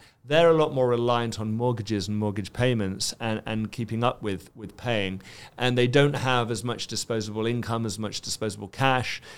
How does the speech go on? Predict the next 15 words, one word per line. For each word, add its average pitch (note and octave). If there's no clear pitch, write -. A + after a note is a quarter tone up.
um, A2+
to A#2+
ride A#2+
through, A#2+
uh, A2
a A#2
difficult A2+
time. G2+
That, C#3
if B2+
that B2
gets A#2+
out B2+
of A2+
control, B2